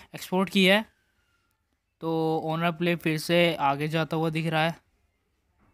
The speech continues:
iPhone से and फिर touch कर देता हूँ। So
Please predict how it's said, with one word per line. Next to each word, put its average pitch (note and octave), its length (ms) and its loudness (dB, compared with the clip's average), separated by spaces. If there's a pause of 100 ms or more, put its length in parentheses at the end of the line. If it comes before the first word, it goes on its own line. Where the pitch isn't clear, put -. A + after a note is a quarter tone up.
(160)
iPhone D3+ 460 -4
से F#3 240 -4 (1700)
and D3+ 140 -10
फिर D#3+ 300 -14
touch D#3 160 -8
कर D#3+ 100 -4
देता D3+ 260 -6
हूँ। E3+ 120 -8 (320)
So D#3+ 400 -2